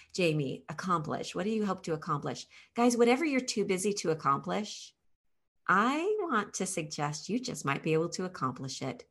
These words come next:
if you would set down your phone, close down your laptop, and delete your apps for forty days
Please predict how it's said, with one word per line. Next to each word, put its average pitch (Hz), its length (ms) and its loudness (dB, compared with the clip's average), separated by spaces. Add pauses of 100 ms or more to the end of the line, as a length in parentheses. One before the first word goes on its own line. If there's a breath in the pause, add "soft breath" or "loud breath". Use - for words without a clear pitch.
(440)
if 156 120 -6
you 180 100 4
would 165 140 -2
set - 440 -4
down 143 540 -2 (380)
your 160 120 -2
phone, 139 680 -4 (160 loud breath)
close 175 400 0
down 147 480 -2
your 160 160 2
laptop, 131 800 -2 (300 loud breath)
and 185 260 -2 (420)
delete 214 400 2
your 170 180 -2
apps - 640 -4 (500)
for 165 500 -4 (280)
forty 214 280 0
days 220 540 -4